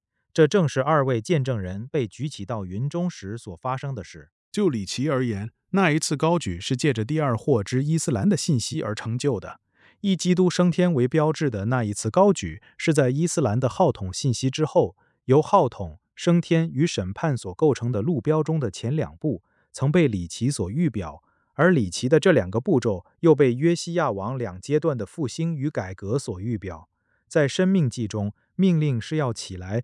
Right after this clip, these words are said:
并进入应许之地，而在星期日法令之时举起的旌旗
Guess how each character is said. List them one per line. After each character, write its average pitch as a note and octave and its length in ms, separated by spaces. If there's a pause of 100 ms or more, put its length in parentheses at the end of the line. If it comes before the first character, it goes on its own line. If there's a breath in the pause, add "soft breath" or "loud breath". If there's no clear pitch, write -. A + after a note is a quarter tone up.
(140)
并 C#3 200
进 D#3 160
入 B2 220
应 D#3 240
许 G2 180
之 B2+ 200
地， C#3+ 240 (260)
而 D3 160
在 D#3 180
星 F#3 240
期 F#3+ 160
日 F3+ 200
法 F#2+ 260
令 C#3+ 200
之 D#3+ 160
时 B2+ 260
举 C#3 200
起 - 160
的 F2+ 120
旌 F3+ 220
旗 G#2 340